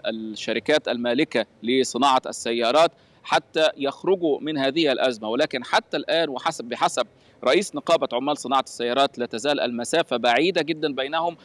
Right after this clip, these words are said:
ومن المتوقع أن يتوسع هذا الإضراب أكثر وأكثر ويشمل مزيدا من العمال، آه، وربما، آه، اثني عشر ألف عامل في صناعة السيارات لا يعد رقمًا كبيرًا. مصنع واحد فقط في كل شركة من الشركات الكبرى لصناعة السيارات، فورد وستيلانتس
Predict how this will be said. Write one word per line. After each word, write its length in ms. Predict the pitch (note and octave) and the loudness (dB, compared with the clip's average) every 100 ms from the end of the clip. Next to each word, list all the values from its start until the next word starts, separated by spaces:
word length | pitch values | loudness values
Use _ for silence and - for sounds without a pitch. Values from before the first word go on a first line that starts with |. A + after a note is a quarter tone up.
| - - | -18 0
ومن 220 | D3 G3 | 2 4
المتوقع 680 | F#3 D3 C#3 E3 - D#3+ - | 2 0 4 4 6 4 4
أن 80 | C3+ | 0
يتوسع 760 | C3 B2+ C#3 F#3 - B2+ B2+ D3 | -6 -2 0 -2 0 2 2 0
هذا 140 | C#3 | -2
الإضراب 440 | C3 B2 C3 D3+ | -6 -4 0 0
أكثر 320 | A#2+ - C#3+ C3+ | 0 -4 -4 -2
وأكثر 460 | - F#3 - G3 - _ - | 0 0 0 -2 -2 _ -2
ويشمل 480 | A#2+ E3 - C#3+ C3+ | 0 0 0 -4 -2
مزيدا 440 | B2+ C3 G3+ E3+ | -2 0 2 2
من 160 | C#3 C3 | 0 -2
العمال، 520 | A#2+ B2 C#3 E3+ D#3 _ _ _ - | -2 -2 2 2 0 _ _ _ 2
آه، 160 | D#3 | 4
وربما، 720 | - C3 C3+ C3 F3 E3 - | 4 2 2 2 4 4 4
آه، 200 | C3+ C3 | 0 -2
اثني 300 | C3+ - F3+ | -6 -4 0
عشر 380 | F#3 G3+ D#3 D3 | 2 0 0 0
ألف 200 | E3 - | 0 0
عامل 440 | B2+ D#3 E3 D3 C3 _ _ _ | 2 2 2 -2 -6 _ _ _
في 260 | - C3 C3 | -4 -2 -2
صناعة 440 | - C3 F3 D3 C3+ | 0 4 6 4 0
السيارات 600 | - B2+ B2 D3 D#3+ - | -6 -2 2 4 2 2
لا 80 | |
يعد 420 | D3 C3+ C3 D3 C3 | 2 4 2 0 -2
رقمًا 380 | D3 - B2+ B2+ | -4 -4 -10 -8
كبيرًا. 460 | A2+ D3+ F#3 E3+ D3 _ _ - | -8 -2 0 0 -2 _ _ 0
مصنع 340 | G#3 - C#3+ | 0 2 0
واحد 320 | D3 E3+ C#3 | 2 2 -2
فقط 280 | D#3+ D#3 C#3+ | -6 -4 -6
في 140 | - | -6
كل 320 | A#2+ E3+ F3 D#3 | -4 0 0 0
شركة 360 | D#3+ D3+ A#2+ | 0 0 -2
من 100 | A#2+ | -6
الشركات 480 | A#2+ - A2 D3+ C#3+ | -6 -4 -2 0 -2
الكبرى 380 | B2 D3 C#3 B2 | -2 0 2 0
لصناعة 300 | - B2 C3+ | 0 0 0
السيارات، 520 | - - A#2 A#2+ - | 0 -4 0 2 2
فورد 340 | - D3 C#3+ A#2+ | 4 2 2 2
وستيلانتس 720 | A#2 - A#2+ C#3 C3+ B2 - | -4 -2 2 2 2 -6 -6